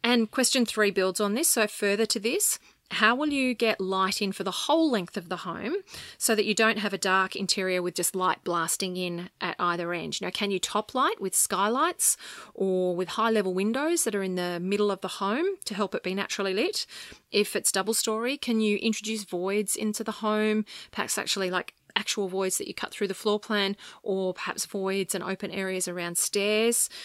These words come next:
so that you can bring that light from the upper floor down into the lower floor at the core of the floor plan?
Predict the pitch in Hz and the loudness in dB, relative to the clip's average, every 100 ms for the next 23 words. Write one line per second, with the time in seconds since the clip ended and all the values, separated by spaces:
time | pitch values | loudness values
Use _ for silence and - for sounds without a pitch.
0 | - - 202 185 170 202 190 196 196 196 | -8 0 2 0 -2 -2 0 0 0 0
1 | 185 - - 180 180 - - 190 - 190 | 0 -2 -6 -2 0 0 -2 -4 -2 -4
2 | 180 - 185 175 175 170 180 - 190 185 | -6 -6 -4 -2 -2 -2 -4 -6 -6 -6
3 | - 185 180 175 175 170 190 185 - 175 | -6 -6 -4 -4 -6 -4 -2 -2 -2 -6
4 | - - - 180 175 - 170 165 196 185 | -8 -10 -6 -4 -4 -6 -10 -10 -6 -8
5 | - 170 165 170 | -8 -10 -10 -12